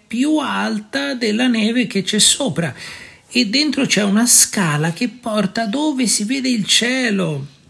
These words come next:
È l'unica qui a Caldaneve. Arrivarono alla porta della torre. Dentro c'era il campanaio bel grosso, che da almeno cinque minuti scampanava delle ore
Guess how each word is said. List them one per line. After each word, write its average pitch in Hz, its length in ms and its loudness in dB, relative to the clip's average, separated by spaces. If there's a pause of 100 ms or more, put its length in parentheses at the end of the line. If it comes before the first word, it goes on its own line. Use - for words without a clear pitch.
È 220 140 0
l'unica 196 560 2
qui 175 160 -2
a 175 120 0
Caldaneve. 175 800 -2 (1040)
Arrivarono 151 760 -2 (280)
alla 208 260 2
porta 131 340 -6
della 127 260 -2
torre. 123 440 -6 (320)
Dentro 170 340 0
c'era 131 280 -2
il 131 120 -4
campanaio 151 720 0
bel 135 420 -2
grosso, 120 680 -2 (340)
che 170 240 2
da 190 120 4
almeno 147 480 4
cinque 214 640 2
minuti 180 500 2
scampanava 156 1080 0
delle 165 380 0
ore 247 420 2